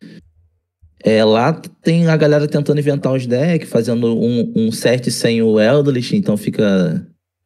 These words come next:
umas coisas meio esquisita. Tem Drayton, que, que é do, do Augusto, que fez o top dezesseis no Y C S, né? E, pô, ele tá jogando fino do fino,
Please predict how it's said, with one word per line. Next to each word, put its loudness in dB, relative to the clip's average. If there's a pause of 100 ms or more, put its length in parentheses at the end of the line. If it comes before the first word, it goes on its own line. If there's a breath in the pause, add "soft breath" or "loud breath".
(360 loud breath)
umas 2
coisas 0
meio 2
esquisita. 0 (160)
Tem 0
Drayton, 2
que, -2
que -2
é 2
do, 0 (100)
do 0
Augusto, 0 (920)
que -2 (140)
fez -2
o 0
top -2
dezesseis -2
no 0
Y -4
C -4
S, 0
né? -4 (580 loud breath)
E, 2 (120)
pô, 0
ele 2
tá -2 (100)
jogando 0
fino 0
do 0
fino, 0